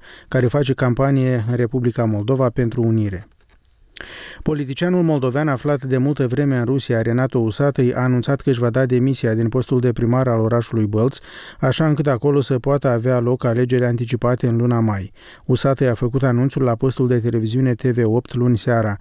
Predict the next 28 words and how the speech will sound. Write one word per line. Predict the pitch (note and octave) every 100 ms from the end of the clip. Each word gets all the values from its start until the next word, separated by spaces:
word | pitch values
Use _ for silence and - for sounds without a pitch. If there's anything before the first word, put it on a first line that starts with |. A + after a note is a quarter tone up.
| - - -
El | C#3+
a | C3
spus | A#2 D3+ -
că | D#3 C#3+ B2+
trebuie | C#3+ C#3+ C#3+
să | C3 D3
demisioneze | B2+ C3 B2 B2 B2+ C#3 C#3
pentru | C#3+ C3 C3+
că, | - C#3 B2+ - -
în | - C3+
momentul | B2+ D3 D3+ D3
de | B2+
față, | A2 D3+ C#3 D3
nu | D#3+
poate | D#3 C3 C3+
reveni | B2 A2+ C3+
acasă, | B2+ G#2+ A2 G#2 D3+ - - - -
iar | C3
orașul | - A#2+ A#2+ - C3
Bălți | B2+ D3+ C#3 -
are | C#3 C3+
nevoie | B2 B2 C3+
de | B2+
un | B2+ A#2+
gospodar | B2 - A2 G#2+ B2+ C#3+
la | B2 A2+
fața | - B2 B2
locului. | A#2 A2+ - G2